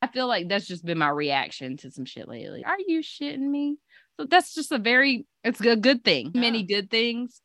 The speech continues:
Speaker 1: And just, yeah, I haven't been in an off-putting space in a very long time. So I try not to, 'cause once I get started, I don't really stop.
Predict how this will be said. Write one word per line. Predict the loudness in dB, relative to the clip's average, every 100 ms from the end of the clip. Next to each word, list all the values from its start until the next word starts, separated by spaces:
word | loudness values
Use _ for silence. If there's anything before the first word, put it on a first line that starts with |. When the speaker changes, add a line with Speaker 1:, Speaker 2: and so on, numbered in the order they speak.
| -10
Speaker 1:
And | -10 -6
just, | -8 -8 -16 _
yeah, | -10 -8 -4
I | -4
haven't | -4 -6 -6 -8
been | -8 -8 -10 -12 -10
in | -8
an | -6 0
off-putting | 0 0 -6 -6 -6
space | -8 -10 -10 -12
in | -14
a |
very | -10 -8
long | -8 -10 -10
time. | -8 -8 -10 -16
So | -14 -12 -8
I | -10
try | -6 -6
not | -4 -8 -10
to, | -14 -14
'cause | -14 -14
once | -14 -12
I | -12
get | -12 -14
started, | -10 -8 -8
I | -10
don't | -10
really | -12 -16
stop. | -10 -10 -10